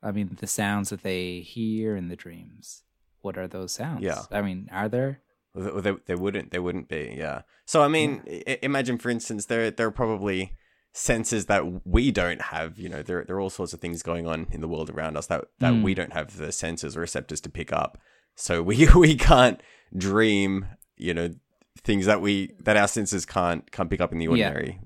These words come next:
Speaker 1: Yeah.
Speaker 2: life. Um, so it's, it's, it's the same
Speaker 1: Yeah.
Speaker 2: for, for blind and deaf people. They just don't experience those,
Speaker 1: Fascinating.
Speaker 2: you know, s-, sensory
Speaker 1: Yeah.
Speaker 2: feelings during this
Speaker 1: Very,
Speaker 2: sleep.
Speaker 1: yeah. Well, and, and then this,
Speaker 2: Very
Speaker 1: this
Speaker 2: interesting,
Speaker 1: thought
Speaker 2: yeah.
Speaker 1: process led you to this paper, which was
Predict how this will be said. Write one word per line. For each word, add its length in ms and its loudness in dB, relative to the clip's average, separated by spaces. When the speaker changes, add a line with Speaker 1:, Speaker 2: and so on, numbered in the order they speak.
Speaker 1:
Yeah. 180 4
Speaker 2:
life. 400 4
Um, 500 -2
so 260 0
it's, 300 -4
it's, 340 -14
it's 160 -8
the 60 -4
same 220 0
Speaker 1:
Yeah. 80 -2
Speaker 2:
for, 200 -2
for 100 -8
blind 360 2
and 100 0
deaf 200 4
people. 280 -2
They 180 0
just 280 -6
don't 300 -2
experience 520 -4
those, 260 2
Speaker 1:
Fascinating. 420 0
Speaker 2:
you 100 -2
know, 80 0
s-, 160 -8
sensory 480 -4
Speaker 1:
Yeah. 120 -2
Speaker 2:
feelings 440 -2
during 240 -10
this 140 -10
Speaker 1:
Very, 240 -2
Speaker 2:
sleep. 80 4
Speaker 1:
yeah. 100 0
Well, 200 6
and, 200 6
and 160 4
then 100 6
this, 200 6
Speaker 2:
Very 120 -4
Speaker 1:
this 240 2
Speaker 2:
interesting, 220 -10
Speaker 1:
thought 200 6
Speaker 2:
yeah. 40 -8
Speaker 1:
process 440 4
led 260 2
you 280 0
to 200 -6
this 140 0
paper, 380 -8
which 220 -14
was 320 -6